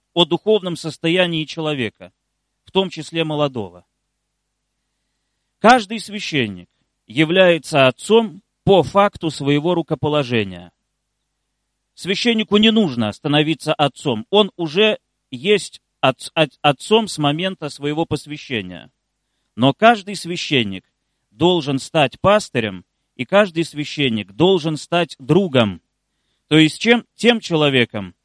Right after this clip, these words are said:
которому и молодые люди, и пожилые могут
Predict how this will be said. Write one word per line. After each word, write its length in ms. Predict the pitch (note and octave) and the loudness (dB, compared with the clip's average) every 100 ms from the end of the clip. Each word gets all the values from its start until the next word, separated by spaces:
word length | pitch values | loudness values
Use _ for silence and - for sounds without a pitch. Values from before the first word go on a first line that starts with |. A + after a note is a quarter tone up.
| _ _ _ | _ _ _
которому 560 | D#3+ E3+ G3+ F#3 F3 E3+ | 0 2 2 2 0 0
и 180 | A3+ | 4
молодые 600 | A3+ G3+ F3+ D#3+ F#3+ F3+ | 6 8 6 4 2 0
люди, 420 | F3 E3+ D3+ C#3 - | 2 2 0 -2 -2
и 100 | A3 | -4
пожилые 720 | G3 F3 E3 F3 E3+ D#3 C#3 _ _ - | -2 -2 0 2 4 4 0 _ _ -2
могут 640 | C#3 G3+ F#3 F3 - | 4 6 6 0 -6